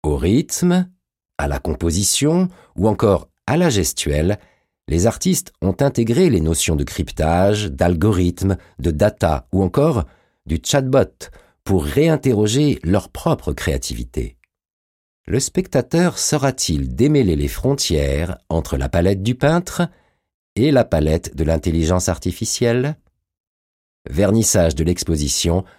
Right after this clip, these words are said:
le mardi quatorze janvier à dix-huit heures trente au Forum des Arts et de la Culture.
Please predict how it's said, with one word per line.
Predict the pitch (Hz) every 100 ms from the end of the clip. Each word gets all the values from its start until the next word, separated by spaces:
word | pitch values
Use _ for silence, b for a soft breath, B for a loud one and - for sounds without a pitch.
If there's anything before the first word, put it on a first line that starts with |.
| b b -
le | 87
mardi | 107 95 110
quatorze | 123 113 123 110
janvier | 110 110 104 82 69
à |
dix-huit | 65 98 127 131
heures | 120
trente | - 127 139
au | 175
Forum | 151 127 110
des | 90 73
Arts | 78
et | 78
de | 73
la | 73
Culture. | - 64 - 50 50 _